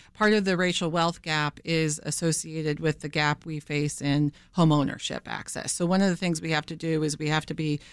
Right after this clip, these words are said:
ensuring that we are providing, um, access to capital, um, to, um, low, moderate income Americans, but also thinking about how to do this in more equitable ways so that people can get opportunities to become homeowners.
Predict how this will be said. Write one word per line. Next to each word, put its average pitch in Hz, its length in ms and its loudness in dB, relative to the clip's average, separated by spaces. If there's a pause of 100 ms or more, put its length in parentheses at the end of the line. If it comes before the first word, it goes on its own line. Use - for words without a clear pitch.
(300)
ensuring 208 600 4
that 170 180 0
we 175 160 0
are 156 280 2
providing, 170 840 0 (340)
um, 156 240 2
access 185 440 0
to - 80 -12
capital, 220 720 0 (300)
um, 165 560 4
to, 165 800 0
um, 151 540 2 (140)
low, 180 320 2
moderate 165 480 2
income 165 320 -4
Americans, 226 600 2
but 175 140 -6
also 170 360 0
thinking 160 340 -4
about 147 240 2
how 160 100 2
to 151 120 2
do 165 180 -4
this 156 180 0
in 156 120 -2
more 156 200 -2
equitable 156 480 0
ways 147 400 2
so 151 140 -2
that 147 280 2 (160)
people 180 280 0
can 165 160 -2
get 147 340 0
opportunities 156 880 0
to - 180 -2
become 151 340 0
homeowners. 143 520 2